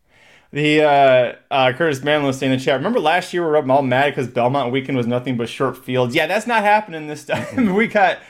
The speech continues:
uh, for Friday's any indication of Saturday, and, and, uh, uh, Car Ramrod says, "Shame the Met Mile didn't turn out to be as grand." Well, first of all, we haven't drawn the field yet. That'll be tomorrow.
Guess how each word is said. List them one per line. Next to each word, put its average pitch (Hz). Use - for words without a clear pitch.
uh, 143
for 156
Friday's 185
any 185
indication 151
of 127
Saturday, 127
and, 117
and, 131
uh, 123
uh, -
Car 254
Ramrod 220
says, 165
"Shame 185
the 160
Met 156
Mile 147
didn't 131
turn 139
out 135
to 127
be 123
as 117
grand." 135
Well, 139
first 262
of 170
all, 139
we 156
haven't 180
drawn 170
the 143
field 156
yet. 117
That'll 135
be 131
tomorrow. 127